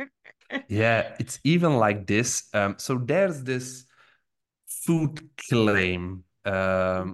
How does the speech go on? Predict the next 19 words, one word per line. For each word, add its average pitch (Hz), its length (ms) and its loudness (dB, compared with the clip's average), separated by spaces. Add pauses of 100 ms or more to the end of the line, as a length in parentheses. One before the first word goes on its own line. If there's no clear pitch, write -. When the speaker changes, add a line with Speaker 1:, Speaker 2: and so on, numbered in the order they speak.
Speaker 2:
which 107 220 -4
is 117 160 -2
Belgian 104 640 0
chocolate. - 640 -6
So - 160 -6
it's - 220 -6
an 98 80 -4
official 135 720 -6 (300)
claim. 107 720 -2 (260)
You 107 100 0
can 98 220 -2
only 117 560 -2 (340)
put 113 160 2
on 104 360 0
a - 40 -14
chocolate 110 460 -2
product 110 360 -2 (100)
if 123 220 -2
it - 280 -4